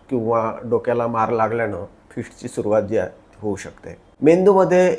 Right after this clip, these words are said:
इन्फेक्शन होणं, जसं की मेनिंजायटिस आहे किंवा इतर कुठल्याही मेंदूचे संक्रमण झाल्यानंतर फिट्सची सुरुवात होऊ शकते. कधीकधी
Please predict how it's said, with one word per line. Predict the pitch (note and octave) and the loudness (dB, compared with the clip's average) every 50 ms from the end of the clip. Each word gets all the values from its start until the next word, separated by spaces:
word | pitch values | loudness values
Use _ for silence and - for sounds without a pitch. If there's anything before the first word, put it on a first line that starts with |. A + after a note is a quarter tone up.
| - C3 | -2 -2
इन्फेक्शन | C3 C3+ C3 B2+ - C#3 B2 - - C3+ A#2+ | 0 0 0 0 0 0 0 0 0 0 0
होणं, | G#2+ G#2 F#2 G2 E2 E2+ - G#2 | 0 -2 -6 -8 -10 -12 -10 -4
जसं | G#2+ B2 - - B2+ | -4 -4 -4 -4 -8
की | B2+ - C3 C3 B2+ B2+ - - _ _ _ - A2+ | -10 -8 -8 -8 -8 -10 -14 -20 _ _ _ -4 0
मेनिंजायटिस | B2 B2+ B2+ C3+ D3 C#3 C3 A#2 A2+ - A#2+ A#2 - A#2+ | 0 2 4 4 4 4 4 4 2 2 -2 -6 -4 -4
आहे | G#2 - G2+ F#2+ F#2+ G#2 - _ - | -6 -6 -6 -10 -12 -14 -14 _ -6
किंवा | B2+ B2+ B2 C3+ C3+ C3+ - - - | -4 -2 2 4 4 2 2 -2 -6
इतर | C3+ C3 - E3 E3 | -6 0 2 2 2
कुठल्याही | E3 - C#3 - D#3 C#3+ C#3+ D3 C#3+ - - - - - A#2+ | 2 -2 -6 -2 -2 0 0 0 -2 -4 -14 -20 -18 -10 -6
मेंदूचे | B2 A#2+ B2 A#2+ B2 B2 - B2+ | -4 -4 -2 -2 -4 -4 -4 -4
संक्रमण | B2+ - B2 A2+ A2 - B2+ B2+ B2+ B2+ B2 A#2+ | -2 -2 -2 -2 -2 0 0 2 2 2 2 0
झाल्यानंतर | A2+ G#2 G#2 A2 G#2+ A#2 A#2 A#2 - F#2+ F2+ G2 - - - - - - - - _ _ - | -2 -4 -4 -4 -4 -4 -6 -6 -8 -10 -12 -12 -12 -14 -20 -20 -20 -20 -20 -20 _ _ 0
फिट्सची | D3 C#3+ C#3+ - - - D3 D3 | 0 0 0 -2 -8 -6 -6 -6
सुरुवात | C#3 - - - A2 A#2 A#2 A2+ - - - - | -6 -6 -6 -4 -2 0 0 -2 -4 -12 -12 -6
होऊ | A2 G#2+ G2+ | -4 -4 -4
शकते. | G2 - F2+ - _ - - - - - _ - | -4 -8 -14 -16 _ -18 -18 -18 -18 -20 _ 8
कधीकधी | D#3+ E3+ E3+ A3 G#3+ G#3 F#3+ F#3 F#3+ G3 F#3 | 8 8 8 8 6 4 4 6 6 4 2